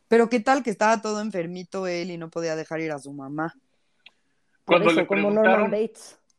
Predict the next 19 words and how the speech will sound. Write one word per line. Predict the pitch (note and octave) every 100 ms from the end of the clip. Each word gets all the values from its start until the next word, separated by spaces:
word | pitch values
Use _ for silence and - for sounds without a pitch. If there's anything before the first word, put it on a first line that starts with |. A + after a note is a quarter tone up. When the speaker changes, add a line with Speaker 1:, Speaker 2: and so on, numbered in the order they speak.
| _ _ -
Speaker 3:
ve, | D3+ C#3 - _
cuando | - C#4 C4
le | G3+
preguntaron | D#3 D#3 G3+ G3
por | E3
qué | -
no | E3+
había | E3 E3
reportado | E3+ C3+ C3 D3 C#3 C#3+
la | C3
ma-, | A#2+ C3+
la | C3
muerte | A#2+ C3 - B2
de | B2 D#3+
su | -
madre, | A#2+ A2+ G#2 G#2+ C#3+ _ _ _ _ -
Carver | F3+ F3+ D#3 E3 E3+ _
simplemente | - D3+ D3+ C#3+ D3
dijo, | C3 C3